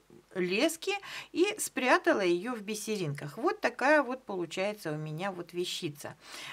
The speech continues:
Э, мне, конечно, очень жаль, я просмотрела уже вот, э, то, что я сняла, но, э, на самом деле,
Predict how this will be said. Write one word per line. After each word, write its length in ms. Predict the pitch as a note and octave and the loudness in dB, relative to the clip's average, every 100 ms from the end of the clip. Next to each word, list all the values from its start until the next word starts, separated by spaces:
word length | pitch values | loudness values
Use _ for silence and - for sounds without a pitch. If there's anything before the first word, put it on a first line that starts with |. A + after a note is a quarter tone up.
| - | -10
Э, 500 | F3 E3+ D#3+ D#3+ - | -4 0 2 2 0
мне, 680 | - G#3+ B3 D#4 F4+ E4 - - - | -2 0 2 4 6 6 4 -2 2
конечно, 560 | A#3 B3 B3+ A#3 A#3+ | 4 4 0 0 -4
очень 240 | B3+ B3 G#3+ | -2 -2 2
жаль, 240 | A3 B3+ | 2 2
я 120 | B3 | -2
просмотрела 880 | A#3+ A3 A#3 A3+ A#3 A#3 G#3+ F3 D#3+ - - - | -2 -2 2 0 0 2 2 4 2 0 -16 -12
уже 680 | - F#3+ F3 F#3 F#3 F3 E3+ - - | -6 -4 -4 2 4 4 2 -6 -18
вот, 380 | - F3+ G3 - | -10 -6 -6 -2
э, 280 | F#3 E3+ E3+ - | 0 0 -2 -2
то, 120 | A#3+ | -2
что 200 | A3+ - | -2 -2
я 200 | F#3+ F#3 | 0 0
сняла, 840 | E3+ - E3+ E3 D3+ C#3+ D3 C4+ - - - - | 0 -2 -4 0 2 2 4 2 2 -12 -12 -4
но, 440 | A3 E4 F#4 - | 0 2 2 -2
э, 640 | - A#3+ A3 A3 G#3+ G#3 - - - - - - _ _ _ - | -2 0 4 4 6 4 0 -14 -20 -20 -20 -20 _ _ _ 2
на 200 | A#3+ B3+ | 4 6
самом 560 | - F4 E4 D4+ C4+ | 8 8 8 2 0
деле, 560 | A#3+ C4 A#3 A#3+ A3 | -2 -2 2 4 4